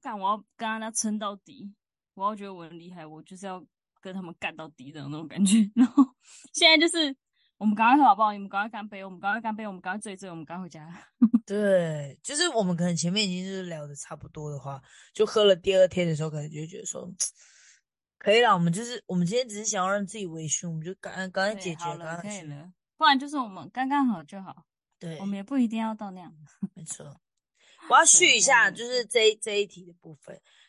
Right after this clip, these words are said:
Speaker 2: 就是还有一个，就是我刚刚，不是我们说那个无法消除疲劳感嘛，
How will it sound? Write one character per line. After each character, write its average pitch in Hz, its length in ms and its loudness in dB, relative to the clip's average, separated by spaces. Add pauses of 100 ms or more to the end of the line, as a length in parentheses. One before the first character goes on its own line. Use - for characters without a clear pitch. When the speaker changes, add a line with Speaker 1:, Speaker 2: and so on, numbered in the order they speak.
Speaker 2:
就 - 120 -14
是 302 200 2
还 214 160 2
有 220 60 6
一 214 40 4
个， 202 140 4
就 202 80 2
是 226 200 -6
我 170 140 -12
刚 202 140 0
刚， 226 140 -10 (220)
不 196 120 -6
是 185 80 -4
我 233 60 -2
们 180 140 -6
说 190 120 -6
那 202 100 -10
个 190 80 -12
无 165 160 -12
法 160 180 -10
消 175 240 -8
除 170 180 -14
疲 151 200 -18
劳 143 220 -14
感 101 240 -20
嘛， 92 100 -20